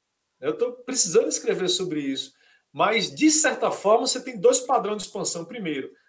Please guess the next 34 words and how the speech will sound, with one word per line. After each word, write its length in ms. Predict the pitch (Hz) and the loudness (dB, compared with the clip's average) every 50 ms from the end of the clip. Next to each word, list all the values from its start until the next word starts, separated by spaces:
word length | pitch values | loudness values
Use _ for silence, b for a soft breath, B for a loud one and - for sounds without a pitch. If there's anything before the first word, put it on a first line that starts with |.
| b b | b b
cidades 480 | - - - 190 165 220 262 269 233 185 | -10 -10 -8 -2 0 0 0 0 0 -4
grandes 480 | 160 185 180 175 175 165 156 147 - - | -2 0 2 2 2 2 0 -2 -4 -4
protegendo 600 | - - 190 202 - 208 190 - 175 175 180 175 | -4 -6 -8 -6 -6 -6 -8 -6 -8 -8 -8 -10
cidades 360 | - - 147 147 151 151 - | -10 -8 -6 -6 -6 -6 -8
pequenas, 680 | - 135 - _ 147 160 196 233 262 269 - - - _ _ _ _ _ _ _ _ | -14 -20 -16 _ -12 -12 -12 -14 -16 -18 -20 -20 -20 _ _ _ _ _ _ _ _
porque 160 | 151 143 - | -12 -8 -4
ela 100 | 165 165 | -2 0
chega 220 | - - 190 180 175 | 0 0 0 -2 -4
primeiro 340 | - 208 165 143 147 151 | -6 -6 -4 -2 -2 -2
em 60 | 156 147 | 0 0
cidades 400 | - - 143 135 139 143 123 127 | -2 -2 -2 -4 -4 -4 -6 -8
grandes, 380 | 120 131 156 190 220 220 185 | -4 -4 -2 -2 -2 -4 -6
e 80 | 175 - | -8 -8
são 100 | - 180 | -6 -6
as 80 | 175 | -6
cidades 340 | - - 180 156 165 180 180 | -6 -6 -4 -4 -4 -4 -4
que 120 | - - - | -8 -12 -12
têm 200 | - 208 226 269 | -10 -8 -6 -6
estrutura 480 | 262 - - 202 180 - 160 160 156 | -6 -6 -8 -10 -12 -10 -8 -8 -8
de 100 | 151 151 | -6 -8
saúde 640 | - - - 135 123 135 180 226 254 180 165 127 - b b b b b b b _ | -8 -8 -6 -4 -4 -4 -4 -4 -6 -8 -12 -14 -14 b b b b b b b _
que 140 | - 165 | -16 -16
pode 300 | - - 175 190 190 185 | -4 0 2 2 2 2
controlar, 840 | 185 202 240 254 - 277 262 196 156 151 180 202 214 202 180 147 135 135 | 0 -4 -6 -4 -2 0 2 4 6 6 6 8 8 6 6 4 2 -2
né, 120 | 143 160 | -6 -8
que 140 | - - 165 | -10 -12 -16
pode, 280 | - - 151 160 160 | -8 -6 -4 -4 -4
ah, 720 | - 147 156 139 139 139 - - 85 - - 71 - - - | -6 -6 -8 -8 -8 -10 -10 -12 -14 -14 -14 -14 -14 -10 -10
os 200 | 160 165 - - | -10 -10 -8 -8
níveis 260 | 156 185 202 214 196 | -10 -8 -8 -8 -8
de 80 | 185 202 | -6 -6
expansão 600 | 190 - - - 202 175 147 - - 165 175 180 | -6 -6 -6 -6 -6 -4 -4 -4 -4 -6 -6 -6
desse 260 | 202 - - - 269 | -6 -6 -6 -6 -4
vírus. 500 | 214 165 147 135 127 - - - - | -4 -4 -2 -2 -6 -10 -14 -16 -20